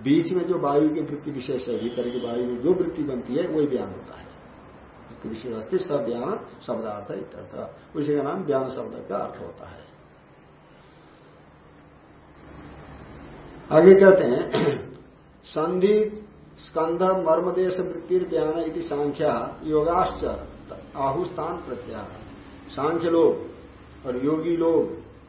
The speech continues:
ये मानते हैं विशेष स्थान में रहने वाले वायु को ज्ञान बोलते हैं। कहा, संधि स्थान, जितने भी संधि हैं, संधि,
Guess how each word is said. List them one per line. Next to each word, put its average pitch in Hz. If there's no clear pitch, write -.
ये 143
मानते 151
हैं 185
विशेष 208
स्थान 180
में 185
रहने 175
वाले 165
वायु 151
को 202
ज्ञान 139
बोलते 104
हैं। -
कहा, 123
संधि 170
स्थान, 147
जितने 160
भी 160
संधि 147
हैं, 113
संधि, 123